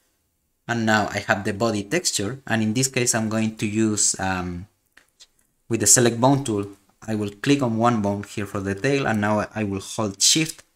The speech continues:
to select the other bone of the tail, and also this one, and this one, and the mouth. Okay, so I'm going to use only these bones.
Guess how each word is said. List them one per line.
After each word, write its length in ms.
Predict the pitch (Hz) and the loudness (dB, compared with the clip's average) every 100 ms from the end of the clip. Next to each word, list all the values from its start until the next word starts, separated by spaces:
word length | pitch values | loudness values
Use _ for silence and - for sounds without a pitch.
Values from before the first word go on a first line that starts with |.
| _ _ _ _ - | _ _ _ _ -12
to 80 | 110 | -4
select 380 | - 107 101 | 0 0 -2
the 120 | 101 117 | -2 -2
other 200 | 139 123 | 0 0
bone 240 | 120 117 | -2 -2
of 140 | 110 | -4
the 100 | 101 | -4
tail, 380 | 101 127 123 120 - | -6 -2 -2 -2 -4
and 160 | 104 | -6
also 240 | 101 - 95 | -2 -2 -4
this 280 | 120 147 | -2 -2
one, 360 | 139 131 135 135 - | -2 -2 -2 -6 -10
and 240 | 104 95 | -8 -6
this 220 | 104 139 139 | -2 -2 -2
one, 300 | 127 127 151 _ _ _ _ - | -4 -4 -8 _ _ _ _ 0
and 280 | 131 135 - | 2 2 -2
the 200 | 120 113 | -6 -2
mouth. 420 | 117 117 101 95 - | 2 2 2 -2 -10
Okay, 260 | 110 104 120 | -8 -4 -4
so 140 | 131 | -2
I'm 180 | 113 107 | -4 -4
going 200 | 107 113 | -2 -4
to 100 | 110 | -2
use 360 | 113 113 - - 117 - | -2 -2 -4 -8 -20 -6
only 240 | 123 113 110 | -2 -2 -2
these 360 | 113 139 139 | 2 2 4
bones. 400 | 110 95 85 - | 0 -6 -6 -12